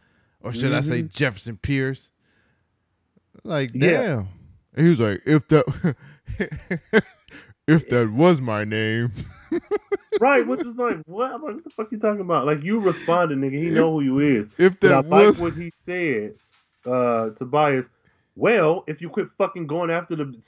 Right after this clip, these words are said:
Speaker 2: to save the Pierce girls, I wouldn't
Speaker 1: Mm.
Speaker 2: think you was fucking
Speaker 1: Or
Speaker 2: Jefferson."
Speaker 1: that fine ass wife that I've been fucking.
Speaker 2: Yeah, pretty much. That's what he said. <laughs>
Speaker 1: <laughs>
Speaker 2: Got a lot of quality time with that girl. We even go to the same barber.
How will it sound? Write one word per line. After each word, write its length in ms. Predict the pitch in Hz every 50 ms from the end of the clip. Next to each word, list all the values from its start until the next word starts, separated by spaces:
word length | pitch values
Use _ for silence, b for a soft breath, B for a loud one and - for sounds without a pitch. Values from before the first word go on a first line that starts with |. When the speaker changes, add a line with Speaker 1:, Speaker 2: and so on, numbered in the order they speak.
| - _ -
Speaker 2:
to 100 | 156 139
save 360 | - - 190 190 185 175 147
the 80 | 143
Pierce 340 | 139 - - 226 254 262 -
girls, 420 | - 127 131 131 131 135 156 165 151
I 80 | 143
wouldn't 320 | 147 156 165 170 180 165 196
Speaker 1:
Mm. 40 |
Speaker 2:
think 240 | 208 262 269 220 - 175
you 60 | 156
was 140 | 139 135 -
fucking 280 | - 147 131 - 123 110
Speaker 1:
Or 20 | 104
Speaker 2:
Jefferson." 400 | 113 107 - 113 110 113 110 95
Speaker 1:
that 100 | 90 -
fine 580 | 135 135 135 131 131 135 135 135 135 135 135
ass 280 | 123 110 113 120 117 -
wife 260 | 95 98 101 98 -
that 140 | - 85 98
I've 120 | 101 104
been 160 | 98 104 107 101 _
fucking. 360 | - 104 - - - 175 110 - _ _ _ _ _ _ _ _ _ _ -
Speaker 2:
Yeah, 340 | 127 185 240 247 202 - - _ _ _ _
pretty 160 | - 147 160 165
much. 320 | 170 175 170 156 143 - -
That's 180 | 131 139 143
what 100 | 135 131
he 60 | 131
said. 360 | 131 - - 165 147 143 139 -
<laughs> 40 | -
Speaker 1:
<laughs> 460 | 147 143 147 - - - - - -
Speaker 2:
Got 720 | 311 277 220 - 196 - - 175 - - 147 120 117 160
a 20 | 127
lot 140 | 131 - 143
of 80 | 135 -
quality 280 | 170 160 156 160 160
time 280 | 139 170 170 156 135 123
with 80 | 120
that 160 | 120 127 113 104
girl. 340 | 117 123 113 107 90 82 - _ _ _ _ _ _ _ -
We 100 | 151 180
even 100 | 160 131
go 120 | 117 127 123
to 80 | -
the 80 | 139 131
same 280 | - - 156 156 165 160
barber. 420 | 160 151 135 104 98 92 82 -